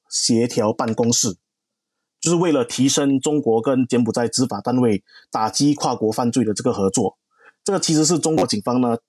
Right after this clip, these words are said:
第一个在全球设立的这个双边警务合作中心。所以当年呢，他们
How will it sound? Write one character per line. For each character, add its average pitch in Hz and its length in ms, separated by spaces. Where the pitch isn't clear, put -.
第 165 160
一 160 60
个 147 160
在 139 160
全 127 180
球 117 160
设 131 220
立 120 120
的 101 100
这 - 100
个 113 180
双 147 180
边 143 220
警 143 180
务 127 120
合 107 120
作 123 200
中 220 180
心。 - 240
所 202 140
以 - 20
当 185 200
年 147 120
呢， 151 100
他 156 120
们 147 180